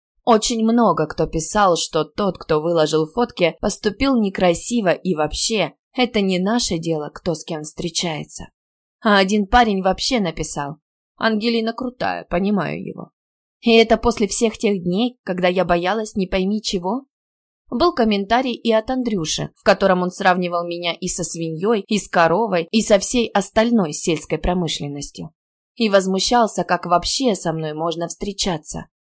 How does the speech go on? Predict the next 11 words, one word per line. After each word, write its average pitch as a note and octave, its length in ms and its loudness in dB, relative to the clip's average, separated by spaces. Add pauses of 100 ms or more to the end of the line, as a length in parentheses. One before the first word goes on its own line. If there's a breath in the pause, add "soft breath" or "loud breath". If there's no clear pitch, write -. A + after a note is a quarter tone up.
(500)
У A#3 100 -2
меня A#3 240 2
назрел G#3 440 0
резонный G3+ 480 -2
вопрос, D#3+ 500 -4 (340)
почему A#3 360 0
я G#3+ 260 -2
на F3 140 -4
протяжении F3+ 560 -4
многих E3+ 440 -4
лет B3 200 0